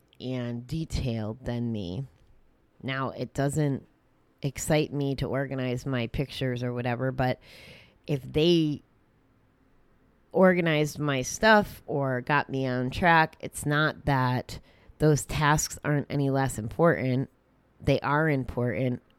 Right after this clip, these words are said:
They're just not what I enjoy, but they still need to happen.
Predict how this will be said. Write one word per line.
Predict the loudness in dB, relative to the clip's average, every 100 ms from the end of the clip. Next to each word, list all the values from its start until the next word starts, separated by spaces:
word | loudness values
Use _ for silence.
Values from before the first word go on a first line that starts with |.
| _ _ _
They're | -2 0
just | 0 -2 -2
not | -2
what | -2
I | -2
enjoy, | -4 0 2 2 0 -4 -8 _ _ _ _ _ _
but | -2 0
they | 0
still | -2 2 6 6 6 0 -8 -20 _ _ _ _
need | -2 -2 -2
to |
happen. | -4 0 0 0 -4 -6